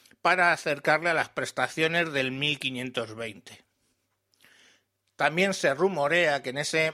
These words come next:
Mobile World Congress de Barcelona se presentaría el seiscientos treinta,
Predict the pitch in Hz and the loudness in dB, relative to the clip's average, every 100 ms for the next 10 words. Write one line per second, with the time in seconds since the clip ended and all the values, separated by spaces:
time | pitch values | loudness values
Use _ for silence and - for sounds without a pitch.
0 | - 135 131 135 156 147 151 131 160 165 | -6 -4 0 2 2 2 0 2 -2 0
1 | 127 120 127 175 151 143 160 151 143 139 | 0 2 4 2 2 2 2 0 0 -4
2 | 139 147 139 139 165 156 139 127 - - | -4 -6 0 0 4 2 2 -2 -8 -10
3 | - 135 127 160 170 151 139 - 185 175 | -4 -4 -2 -2 -2 -2 -4 0 0 0
4 | 139 151 | 0 -2